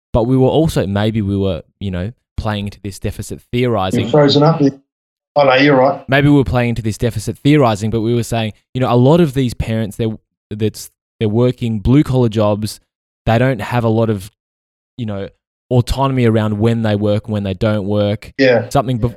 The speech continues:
Speaker 1: something before school is gonna be a challenge for them. Something after school is often gonna be a challenge for them 'cause many of them work late, work night shifts. And we were trying to think of a way or a format of something of en-, engagement, but we found it really hard. Also, we've got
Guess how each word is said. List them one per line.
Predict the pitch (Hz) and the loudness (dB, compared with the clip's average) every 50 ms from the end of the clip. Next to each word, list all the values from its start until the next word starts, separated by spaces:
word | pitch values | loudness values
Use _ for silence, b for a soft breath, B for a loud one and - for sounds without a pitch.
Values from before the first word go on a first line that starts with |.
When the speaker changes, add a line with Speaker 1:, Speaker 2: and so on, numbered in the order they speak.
| _ _ | _ _
Speaker 1:
something | - - 156 139 143 131 110 | -4 -2 -2 -2 0 -2 -2
before | 123 110 - - 135 143 139 135 | -2 -4 -2 -2 2 2 2 2
school | - - - 139 131 127 127 | 0 -2 -4 -2 0 0 0
is | 113 104 | 0 0
gonna | 127 120 113 | -2 -4 -2
be | 101 113 107 | -2 -2 -2
a | 98 | -2
challenge | - - 135 131 127 127 - - | -2 -4 -4 -4 -4 -6 -6 -6
for | 127 123 | -6 -4
them. | 123 123 | -4 -4
Something | - - 110 98 113 113 | -4 -6 -6 -4 -4 -6
after | 101 101 113 117 120 - - | -4 -2 -2 -4 -4 -6 -10
school | - - - 120 113 | -14 -8 -6 -4 -2
is | 107 107 | 0 -2
often | 107 101 - 120 | -2 -4 -4 -6
gonna | 110 104 95 | -6 -6 -4
be | 104 104 | -4 -6
a | 98 | -6
challenge | - - 104 104 104 - | -6 -6 -6 -6 -6 -6
for | - 107 | -8 -8
them | 104 104 | -8 -6
'cause | - 110 101 107 | -6 -6 -4 -2
many | 107 104 | -2 -2
of | 104 101 | -2 -2
them | 104 | -2
work | 101 98 95 - | -2 -4 -2 -2
late, | 113 113 113 101 | -2 -2 -2 -2
work | 95 104 98 - 117 | -2 -4 -4 -4 -2
night | 117 117 117 107 95 | -2 -2 -2 -4 -6
shifts. | - - 123 104 - - _ _ _ _ _ _ - | -6 -8 -8 -8 -10 -14 _ _ _ _ _ _ -4
And | 139 143 147 | -2 0 0
we | 156 147 | 0 0
were | 147 143 | 0 -2
trying | - - - 165 180 | -2 -4 -6 -4 -4
to | 196 | -6
think | - - - 170 165 151 - | -8 -8 -6 -6 -6 -4 -4
of | 151 123 | -4 -2
a | 120 110 | -2 -2
way | 104 98 107 113 117 113 107 95 85 82 95 101 _ _ _ _ _ _ _ - | 0 2 2 2 2 2 0 -2 -4 -6 -10 -12 _ _ _ _ _ _ _ -2
or | 123 123 120 | 0 0 0
a | 117 | 0
format | 107 - - - 123 123 123 123 117 117 113 | -2 -8 -8 -4 -2 -2 -2 -2 -4 -4 -6
of | 113 98 | -6 -8
something | - - 110 87 104 110 113 | -8 -10 -10 -8 -8 -8 -8
of | 113 104 | -6 -6
en-, | 113 110 120 - - - - - | -6 -8 -8 -10 -12 -14 -12 -10
engagement, | 123 113 110 113 110 117 123 - 113 98 | -10 -6 -6 -4 -4 -4 -4 -6 -8 -6
but | - 120 | -6 -6
we | 113 123 127 | -4 -4 -6
found | - - 156 147 185 196 175 | -4 -4 -6 -6 -4 -4 -4
it | |
really | 113 120 131 127 120 117 | -4 -4 -4 -4 -4 -4
hard. | 110 113 110 104 98 - | -4 -4 -4 -6 -6 -6
Also, | - 127 143 135 - - 127 117 | -4 -2 -2 -2 -2 -2 -4 -2
we've | 113 113 104 - | -2 -4 -4 -2
got | 113 107 92 - | -2 -2 -2 -4